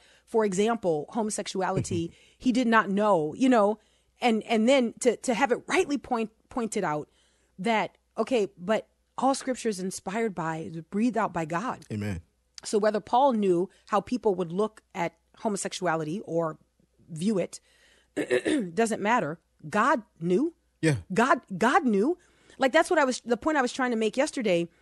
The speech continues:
Speaker 1: God is not growing up with us, quote unquote, not living life with us.
Speaker 2: <laughs>
Speaker 1: You know, the places that we get in the future,
Speaker 2: Mm-hmm.
Speaker 1: God has already been.
Speaker 2: Again, ask Job.
Speaker 1: Come on.
Speaker 2: <laughs>
Speaker 1: Amen.
Speaker 2: And the thing is,
Speaker 1: Amen.
Speaker 2: when you think about it, you know, talking about God not, not changing,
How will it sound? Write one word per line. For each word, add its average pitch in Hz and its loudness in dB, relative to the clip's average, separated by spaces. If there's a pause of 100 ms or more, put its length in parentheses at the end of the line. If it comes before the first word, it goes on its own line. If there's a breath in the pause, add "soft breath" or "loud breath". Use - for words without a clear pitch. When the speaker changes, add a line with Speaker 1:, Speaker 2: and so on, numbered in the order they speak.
(440)
Speaker 1:
God 262 2
is 226 -2
not 233 2
growing 233 2
up 254 2
with 240 0
us, 165 0
quote 180 -2
unquote, 160 -4
not 214 -2
living 240 0
life 196 2
with - 0
us. 151 -2 (160)
Speaker 2:
<laughs> - -20
Speaker 1:
You 240 0
know, 226 4
the 202 -2
places 294 0
that 226 2
we 233 2
get 196 0 (160)
in 208 0
the 202 2
future, 202 4
Speaker 2:
Mm-hmm. 117 0
Speaker 1:
God 247 4
has 262 4
already 220 2
been. 180 -2
Speaker 2:
Again, 120 2
ask 113 -2
Job. 104 -4 (580)
Speaker 1:
Come 311 2
on. 180 6
Speaker 2:
<laughs> 160 -2
Speaker 1:
Amen. 302 2
Speaker 2:
And 165 6
the 160 4
thing 226 6
is, 226 8
Speaker 1:
Amen. 160 -2
Speaker 2:
when 175 2
you 156 2
think 247 -2
about 127 2
it, - -4 (320 soft breath)
you 160 0
know, 139 6
talking 143 2
about 127 2
God 131 2
not, 120 -2 (120)
not 123 -6
changing, 127 -2